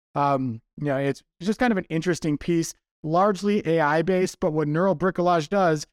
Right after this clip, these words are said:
is often uses her, her photos, her prints, and mixes them into the A I model. I'm not sure if that's what she did here, but overall, just a really interesting artist to keep track of.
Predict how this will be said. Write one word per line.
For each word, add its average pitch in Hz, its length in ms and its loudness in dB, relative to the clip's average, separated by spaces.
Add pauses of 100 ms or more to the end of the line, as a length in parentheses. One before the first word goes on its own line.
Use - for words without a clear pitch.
(180)
is 147 160 0
often 156 360 0
uses 175 420 0
her, 156 420 0 (320)
her 147 160 -2
photos, 196 640 2
her 151 120 -2
prints, 175 480 -2 (220)
and 151 180 -2
mixes 170 320 0
them 151 280 0
into 160 260 -2
the 147 180 2
A 147 220 0
I - 20 0
model. 143 380 0
I'm 151 120 -2
not 170 180 0
sure 170 180 -2
if - 60 -6
that's 160 200 0
what 151 120 -4
she 143 120 -6
did 131 180 -2
here, 135 280 -2 (240)
but 170 120 0
overall, 160 460 2
just 135 220 -4
a 147 80 -2
really 143 360 2
interesting 135 460 0
artist 131 420 -2
to 123 100 -4
keep 123 200 -4
track 147 300 0
of. 139 240 0